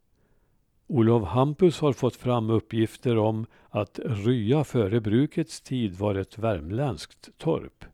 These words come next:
Även efter järnbrukets tid var Rya en viktig plats för vägfarande mellan Dalarna och Klarälvdalen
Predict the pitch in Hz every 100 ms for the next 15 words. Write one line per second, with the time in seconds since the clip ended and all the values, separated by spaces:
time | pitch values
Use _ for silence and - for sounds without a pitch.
0 | _ _ _ _ _ _ _ _ _ _
1 | _ _ _ _ _ _ _ - 120 104
2 | 120 151 143 - - 175 170 151 165 139
3 | 123 147 147 170 - - 151 160 135 127
4 | 127 123 131 107 131 123 117 120 - -
5 | 117 117 110 - - 107 101 113 113 92
6 | - 120 123 135 120 113 101 101 107 113
7 | 113 78 95 110 104 - - 113 98 92
8 | 87 107 147 175 180